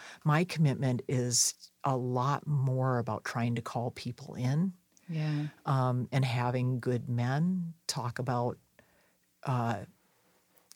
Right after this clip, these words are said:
Speaker 1: you know, what they wanna try and do and where they failed and where they haven't. And I think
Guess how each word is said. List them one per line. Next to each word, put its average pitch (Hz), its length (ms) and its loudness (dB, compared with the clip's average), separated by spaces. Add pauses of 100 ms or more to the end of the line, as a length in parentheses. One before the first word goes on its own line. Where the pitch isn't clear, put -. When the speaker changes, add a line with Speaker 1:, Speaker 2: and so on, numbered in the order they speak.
(1200)
Speaker 1:
you 147 120 2
know, 123 120 4
what 120 320 0
they 123 180 2
wanna 143 280 0
try 139 300 -4
and 147 200 2
do 143 320 2
and 127 260 -2
where 123 220 4
they 127 160 0
failed 135 640 -2
and 131 120 0
where 120 180 0
they 117 140 -2
haven't. 127 300 -2
And 139 140 2
I 131 100 2
think 175 280 -2